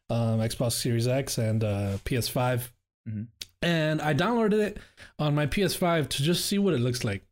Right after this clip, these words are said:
Speaker 1: and, uh, and what the haptic feedback is like, 'cause I love it when games add that. I love the controller. So, um, I hopped into it just to try it out, and god damn it, dude, it's so freaking good, man. It, like, changes the game so much.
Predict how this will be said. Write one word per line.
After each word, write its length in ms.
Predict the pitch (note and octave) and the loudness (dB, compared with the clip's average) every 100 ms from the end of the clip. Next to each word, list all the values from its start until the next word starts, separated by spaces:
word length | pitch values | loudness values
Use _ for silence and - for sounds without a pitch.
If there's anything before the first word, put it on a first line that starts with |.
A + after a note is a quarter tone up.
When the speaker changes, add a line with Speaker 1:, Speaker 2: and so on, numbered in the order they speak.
| _ C3+ | _ -2
Speaker 1:
and, 300 | B2 A#2+ A#2 | 0 2 2
uh, 320 | A2 G#2+ G#2+ - | 2 0 -2 -2
and 220 | B2 B2 | 0 2
what 200 | C3 - | 0 0
the 100 | C3 | 0
haptic 400 | B2 B2+ C3+ A#2 | 0 0 -2 -2
feedback 440 | C3 B2 C3 C3 D3 | -2 0 0 0 0
is 120 | C3+ | 0
like, 260 | E3 F3+ - _ _ _ _ | 0 -2 -8 _ _ _ _
'cause 120 | - | -2
I 80 | B2+ | 2
love 200 | B2 C3+ | 2 2
it 80 | D3+ | 0
when 200 | C#3 B2 | 0 2
games 260 | B2+ B2+ A#2 | 2 2 2
add 200 | A#2 B2 | 2 2
that. 300 | D3 E3 - _ _ A2+ | 0 -2 -6 _ _ -4
I 80 | |
love 220 | A2+ A#2+ B2+ | 0 0 0
the 80 | |
controller. 580 | B2+ A#2+ B2 B2+ D3 E3+ - - _ _ _ - | -2 -2 0 0 0 -2 -8 -20 _ _ _ -8
So, 320 | - B2 B2 A#2 | -2 2 2 2
um, 600 | A2+ A2 G#2+ G#2+ G#2 - _ _ _ _ _ | 2 2 2 0 -2 -6 _ _ _ _ _
I 300 | C3+ C3 B2 | -2 2 2
hopped 300 | B2 E3 - | 2 0 2
into 200 | F#3+ F3 | 2 2
it 140 | D#3+ A2 | 2 2
just 220 | D3+ - | 0 0
to 60 | D3 | 0
try 260 | - D3 C3+ | 0 2 2
it 60 | |
out, 260 | C#3 D3+ - | 2 0 -2
and 220 | A#2+ A2+ - _ | -2 -2 -4 _
god 300 | C#3 C3 G#2 | -2 0 0
damn 220 | A2 G#2 G2+ | -2 0 0
it, 80 | |
dude, 140 | A2 A2+ | 0 0
it's 160 | A2 - | 0 0
so 160 | B2+ | -2
freaking 420 | - C3 A2+ G#2 | 0 -2 -2 -2
good, 180 | G2+ F#2+ | -2 -2
man. 260 | F#2+ F2+ F#2+ _ _ _ _ | -2 -4 -6 _ _ _ _
It, 240 | - D#3 - | -2 -2 0
like, 220 | D#3 C3+ | 0 0
changes 540 | - D#3+ D#3 C#3+ C3+ | 0 0 2 2 2
the 80 | B2 | 2
game 260 | A#2 B2 A2+ | 2 2 0
so 240 | - B2+ | 0 0
much. 500 | A2 G2 F2 - - | 0 0 -2 -6 -6